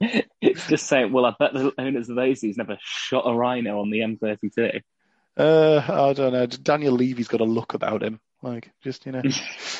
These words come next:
Speaker 1: <laughs>
Speaker 2: I'm not saying he has killed a rhino. I'm just saying, you know, if the opportunity came up, if it could guarantee Spurs Champions League football, I think, uh, you know, he'd be rifle in hand, marching down the M twenty-five. Anyway, so lots of dead animals,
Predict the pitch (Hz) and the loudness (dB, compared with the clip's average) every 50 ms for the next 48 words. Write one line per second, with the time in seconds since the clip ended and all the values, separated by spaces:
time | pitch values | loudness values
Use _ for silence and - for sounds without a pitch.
0 | - - _ _ _ _ _ _ _ _ _ _ _ _ - 180 214 240 226 - | -14 -16 _ _ _ _ _ _ _ _ _ _ _ _ -4 0 0 2 2 2
1 | 226 214 180 180 180 175 - - 151 139 123 110 113 113 107 110 110 110 107 117 | 2 4 4 4 2 2 2 0 0 0 2 2 2 4 4 4 4 2 2 0
2 | 127 131 151 143 - - 165 151 143 135 135 127 123 117 113 _ _ _ _ _ | -2 -2 -4 -4 0 2 2 2 2 2 0 0 0 -2 -2 _ _ _ _ _
3 | _ _ _ _ _ _ _ _ _ _ _ _ _ _ _ 170 - - 185 185 | _ _ _ _ _ _ _ _ _ _ _ _ _ _ _ -6 -2 0 0 0
4 | 185 - - - - 196 190 - 165 - - - 160 143 143 160 135 - - - | 0 -2 -4 -2 -2 -2 -2 -2 -8 -8 -2 0 0 0 2 0 -2 -4 -4 -12
5 | - _ _ _ _ _ _ _ _ _ _ _ _ - 131 - 156 156 165 151 | -18 _ _ _ _ _ _ _ _ _ _ _ _ -6 -4 -2 -2 -2 0 2
6 | 175 165 165 170 160 - 170 156 - - 160 151 139 - - 147 143 131 127 127 | 2 2 2 0 0 -2 -4 -4 -2 2 2 2 2 2 -2 -2 -2 0 -2 -2
7 | 117 120 117 107 - - 123 - - 113 101 98 104 - _ _ _ - 120 113 | 0 -2 -2 -2 -2 -4 -6 -4 -6 -8 -8 -8 -8 -12 _ _ _ -6 -6 -4
8 | - 127 117 113 98 120 113 113 113 101 113 117 113 110 107 117 120 120 123 123 | -2 -4 -4 -2 0 2 4 4 2 2 0 0 0 -2 -2 -2 -2 2 2 2
9 | 123 117 - - 117 110 107 107 117 110 104 101 104 - - _ _ _ - - | 2 0 -2 -2 -2 -2 -2 -2 -4 -4 -4 -8 -12 -14 -16 _ _ _ -20 -20
10 | - - - - - - _ _ _ - 123 123 123 123 120 101 - - 120 113 | -20 -20 -20 -20 -20 -20 _ _ _ -16 -10 -2 0 0 2 2 0 -2 -2 2
11 | 117 113 110 113 110 107 110 - - 104 98 101 104 - 117 110 101 98 101 104 | 2 2 2 2 2 0 0 -2 -6 -6 -6 -6 -6 -6 -6 -6 -4 -6 -8 -10
12 | - _ _ _ _ _ _ _ _ _ _ _ _ _ _ _ _ _ _ _ | -12 _ _ _ _ _ _ _ _ _ _ _ _ _ _ _ _ _ _ _
13 | _ _ _ _ _ _ - - - _ - 151 151 139 123 110 107 101 98 - | _ _ _ _ _ _ -20 -18 -18 _ -2 0 2 2 4 4 4 2 0 -2
14 | - - - 156 139 113 101 101 - 151 139 - - 156 151 147 135 123 117 117 | -8 0 2 4 4 4 2 0 0 0 0 0 -2 2 4 4 4 4 4 2
15 | 120 139 165 208 - - | 2 0 -2 -2 -4 -10